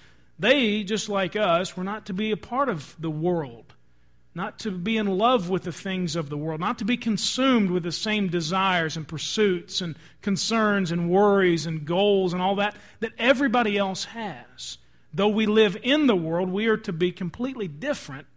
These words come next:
than the world. And so Paul says, "Look, be a nonconformist." And so he says, "That happens then by being transformed by the renewing of your mind."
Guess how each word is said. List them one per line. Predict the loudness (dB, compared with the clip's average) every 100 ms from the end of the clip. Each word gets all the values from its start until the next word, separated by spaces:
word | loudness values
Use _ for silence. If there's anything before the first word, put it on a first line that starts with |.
| -20 -20 -20 -14
than | -6 -2 0
the |
world. | -2 -4 -6 -6
And | -8
so | -8
Paul | -4 -4
says, | -2 -2 -4
"Look, | -4
be | -4 -2
a |
nonconformist." | -2 -2 -2 -4 -4 -4 -2 -2 -2 -6 -14 -18 -20 -20 -20 -20 -20 -20 -20 -20 -20 -14
And | -8 -4
so | 0 2
he | 2
says, | 0 0 0 -2 -8 -20 -6
"That | 0 0
happens | 0 -2 -2 -2 -4 -4 -4
then | -4 -2
by | 0 -2
being | -2 -2 -2 -4
transformed | -8 -4 -2 -2 -4 -8 -8 -6 -4
by | -4 -4
the | -6
renewing | -8 -4 -2 -2 -2 -6 -10 -20 -20 -18
of | -12
your | -8
mind." | -6 -4 -6 -8 -12 -18